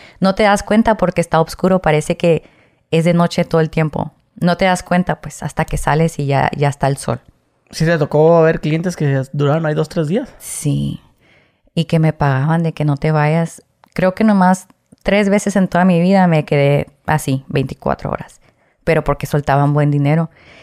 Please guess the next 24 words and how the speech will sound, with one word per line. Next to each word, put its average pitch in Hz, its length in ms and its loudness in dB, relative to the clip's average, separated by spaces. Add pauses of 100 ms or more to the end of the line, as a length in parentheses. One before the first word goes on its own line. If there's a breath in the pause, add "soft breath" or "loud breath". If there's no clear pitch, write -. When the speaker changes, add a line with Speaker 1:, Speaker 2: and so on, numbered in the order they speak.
(120)
Speaker 1:
Y 175 140 0
porque 170 260 0
tenían, 160 560 2
pues, 170 200 0
buena 160 320 2
cura, 156 640 2
no 147 160 2
eran 147 180 2
molestos, 143 580 0
no 147 80 0
eran 147 140 0
enfadosos. 139 960 0 (600 soft breath)
Y 160 200 0
así 156 180 0
de 165 140 2
que 156 460 -2 (220)
tú 214 140 0
puedes 226 240 2
pedir 170 300 0
como 180 320 4
botana 151 360 0
allá 156 140 2
adentro, 156 380 0
¿no? 196 260 0